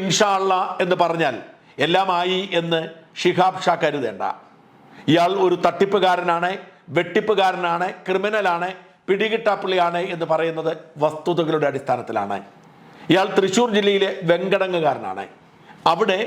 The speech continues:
കുടുംബക്കാർ തമ്മിലുള്ള പ്രശ്നത്തിൽ പണ്ടേ അയാൾക്ക് കേസുണ്ടായിരുന്നു. തൃശ്ശൂരിൽ സലീം എന്ന് പറയുന്ന ഒരു പ്രവാസിയുടെ പരാതിയിൽ അയാൾക്ക് കൊടുക്കാനുള്ള പണം മുഴുവൻ കൊടുക്കാൻ മാത്രമല്ല, ഇയാളെ ഏഴ് മാസം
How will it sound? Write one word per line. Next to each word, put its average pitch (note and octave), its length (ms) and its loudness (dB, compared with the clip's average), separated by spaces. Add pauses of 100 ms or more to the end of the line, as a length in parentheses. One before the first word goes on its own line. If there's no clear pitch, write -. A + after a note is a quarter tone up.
(160)
കുടുംബക്കാർ G3 580 2
തമ്മിലുള്ള F3 340 0
പ്രശ്നത്തിൽ E3 420 -6 (500)
പണ്ടേ F3 360 2
അയാൾക്ക് D3+ 320 0
കേസുണ്ടായിരുന്നു. G#2+ 640 -2 (300)
തൃശ്ശൂരിൽ A#3 580 2 (140)
സലീം A#3+ 340 2 (200)
എന്ന് A3+ 180 2
പറയുന്ന G#3 400 2
ഒരു G3+ 180 2
പ്രവാസിയുടെ G#3 640 0
പരാതിയിൽ F3 500 0 (680)
അയാൾക്ക് G#3+ 460 2
കൊടുക്കാനുള്ള G#3+ 500 0 (100)
പണം F#3+ 240 -2
മുഴുവൻ G#3+ 240 -2 (100)
കൊടുക്കാൻ G3 400 -2 (140)
മാത്രമല്ല, F3 480 -2 (640)
ഇയാളെ F#3+ 240 2 (180)
ഏഴ് A3+ 260 2
മാസം F#3+ 280 -2